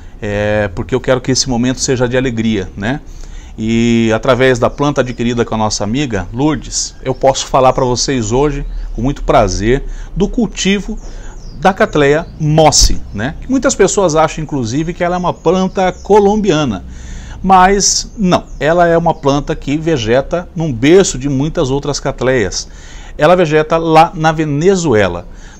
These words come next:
né? Assim como a Cattleya persivaliana e também a Cattleya ludimaniana, ela é uma planta da Venezuela.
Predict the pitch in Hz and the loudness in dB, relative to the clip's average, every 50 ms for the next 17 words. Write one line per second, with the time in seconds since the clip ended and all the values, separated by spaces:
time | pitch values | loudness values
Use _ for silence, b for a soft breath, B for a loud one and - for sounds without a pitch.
0 | B - 95 104 113 110 107 - - - 170 185 185 - 175 165 160 160 151 147 | B -6 -4 0 0 0 2 2 0 0 -2 -2 0 0 0 0 0 0 0 0
1 | 139 - 135 127 - 113 113 113 110 110 - - 151 175 196 196 - 180 156 156 | 2 0 0 0 0 2 2 2 2 0 0 2 2 4 4 2 0 0 0 0
2 | 156 151 123 120 123 120 113 110 110 - 135 123 123 127 131 123 - 120 - 117 | 0 2 2 2 2 2 0 0 0 -2 -2 0 0 -2 -2 -2 -4 -4 -2 0
3 | 113 117 113 113 113 113 117 143 170 220 175 156 139 127 120 117 110 98 95 101 | 2 2 2 2 2 0 2 2 2 2 2 0 0 0 0 0 0 0 0 0
4 | 120 127 117 92 - B B B B B B B B - 110 120 127 131 139 151 | -2 -2 -2 -4 -8 B B B B B B B B 0 2 2 2 2 2 0
5 | 156 - - 107 107 110 - 113 107 110 107 113 110 110 113 120 113 131 147 127 | -4 -2 0 0 0 0 -2 -2 -2 -2 -2 0 0 0 0 0 0 0 2 2
6 | 92 87 87 87 | 2 0 -2 -4